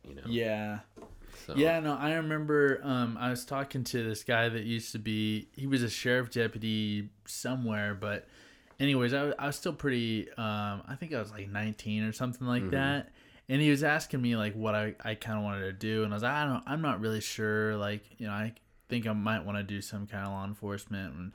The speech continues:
Speaker 2: I was thinking that at the time.
Speaker 1: Yeah.
Speaker 2: He was saying, he's like, "If you really wanna do, like, law enforcement,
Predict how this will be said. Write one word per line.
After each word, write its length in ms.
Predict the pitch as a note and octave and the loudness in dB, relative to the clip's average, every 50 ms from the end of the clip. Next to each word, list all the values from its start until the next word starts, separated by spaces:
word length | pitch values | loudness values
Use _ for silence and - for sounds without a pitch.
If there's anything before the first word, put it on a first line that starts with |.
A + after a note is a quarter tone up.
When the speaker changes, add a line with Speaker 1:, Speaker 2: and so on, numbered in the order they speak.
| - - - | -14 -12 -8
Speaker 2:
I 60 | F#2+ | -8
was 100 | G2+ G#2+ | -8 -6
thinking 220 | - - A2 G#2+ G#2 | -4 -2 -2 0 0
that 160 | G2+ G2+ G2 | 0 -2 -4
at 60 | F2+ | -4
the 60 | E2+ - | -8 -10
time. 460 | - - A#2+ A#2 A2+ A2+ A2 G#2+ G2+ | -6 -4 -2 -2 0 0 0 0 0
Speaker 1:
Yeah. 220 | F#2 E2 D#2 D2 - | 0 0 0 -2 -2
Speaker 2:
He 120 | - F#3 | -2 0
was 180 | G3+ F#3 F3 - | 0 0 0 -2
saying, 340 | - A2+ G2+ G2 G2 G2 - - - - - - - _ | -2 -2 -2 -2 -4 -6 -8 -12 -20 -20 -20 -20 -20 _
he's 100 | - - | -16 -14
like, 80 | G#2 F#2+ | -14 -12
"If 80 | G2 G#2 | -8 -4
you 120 | G#2+ A2 | -2 2
really 240 | A#2+ C3 C#3+ D3 D3+ | 6 8 8 8 8
wanna 200 | D3 C#3+ C#3+ C#3 | 8 6 6 4
do, 140 | C3 C3+ C3+ | 6 6 4
like, 160 | B2 A#2 A2 | 4 4 4
law 180 | A2+ B2 B2 B2+ | 2 2 2 2
enforcement, 680 | B2+ A#2 - - G#2+ G2 G2 - - G#2 F2+ D#2+ - | 2 0 -2 -2 -2 -2 -2 -4 -6 -6 -8 -8 -10